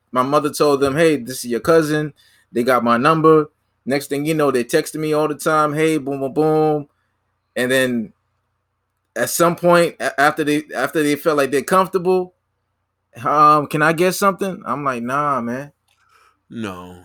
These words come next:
Speaker 2: no,
Speaker 1: Nah.
Speaker 2: you know me. Yeah.
Speaker 1: Nah.
Speaker 2: That,
Speaker 1: And,
Speaker 2: that's
Speaker 1: and,
Speaker 2: crazy.
Speaker 1: and, and 'cause, you know, th-, this is the thing, w-, w-, especially with, when you have families that come from third world countries, they don't
Speaker 2: Mm-hmm.
Speaker 1: understand that, yeah, you know what?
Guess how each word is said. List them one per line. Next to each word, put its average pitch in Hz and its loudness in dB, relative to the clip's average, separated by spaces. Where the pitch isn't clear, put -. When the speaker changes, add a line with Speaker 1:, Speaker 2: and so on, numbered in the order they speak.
Speaker 2:
no, 104 -10
Speaker 1:
Nah. 98 -6
Speaker 2:
you 127 -6
know 127 0
me. 120 -2
Yeah. 98 -6
Speaker 1:
Nah. 104 -10
Speaker 2:
That, 175 2
Speaker 1:
And, - 2
Speaker 2:
that's 240 4
Speaker 1:
and, 240 4
Speaker 2:
crazy. 247 2
Speaker 1:
and, 233 -6
and 180 -4
'cause, 208 2
you 226 -2
know, 220 2
th-, 180 -12
this 220 -8
is - -12
the 202 -18
thing, 139 -6
w-, 117 -14
w-, - -18
especially 208 -2
with, 170 0
when 156 -6
you 165 0
have 147 0
families 156 -4
that 135 -4
come 147 -6
from 127 -12
third 135 0
world 123 -2
countries, 107 -10
they 175 6
don't 220 6
Speaker 2:
Mm-hmm. 185 4
Speaker 1:
understand 175 2
that, 139 2
yeah, 165 2
you 143 0
know 156 -4
what? 156 -2